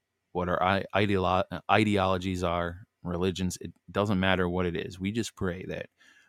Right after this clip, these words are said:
we can get this nation back in unity once again and back getting after it with freedom and getting rid of these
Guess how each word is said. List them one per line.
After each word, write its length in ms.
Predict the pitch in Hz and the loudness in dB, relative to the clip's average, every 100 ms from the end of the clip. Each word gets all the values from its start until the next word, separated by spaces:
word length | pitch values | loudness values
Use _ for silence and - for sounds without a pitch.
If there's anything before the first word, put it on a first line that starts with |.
| _ | _
we 180 | 87 117 | 2 2
can 200 | - 117 | 4 4
get 220 | 113 110 | 4 2
this 260 | 110 95 - | 0 -2 0
nation 540 | 92 95 92 - 80 | 0 0 -2 -6 -12
back 300 | 78 90 92 | -4 -2 -2
in 140 | 90 85 | -4 -2
unity 520 | 95 92 82 - 117 | 0 0 -2 -8 -10
once 300 | 90 90 - | -4 -4 -4
again 500 | 85 92 95 90 92 - _ _ _ _ _ _ - | -6 -2 0 0 -6 -12 _ _ _ _ _ _ -10
and 180 | 85 | -6
back 260 | 80 95 - _ _ _ _ _ _ _ _ - | 2 2 2 _ _ _ _ _ _ _ _ 2
getting 300 | 104 110 101 | 4 6 6
after 340 | 98 - 98 | 2 2 0
it 120 | 98 87 | 0 -4
with 140 | 87 | -10
freedom 540 | - 113 113 120 127 - _ _ _ _ _ - | -6 -2 0 0 -2 -10 _ _ _ _ _ -12
and 100 | 87 | -4
getting 260 | 85 95 95 | 0 2 2
rid 140 | 98 | 2
of 80 | 92 | 0
these 220 | 87 85 | -4 -6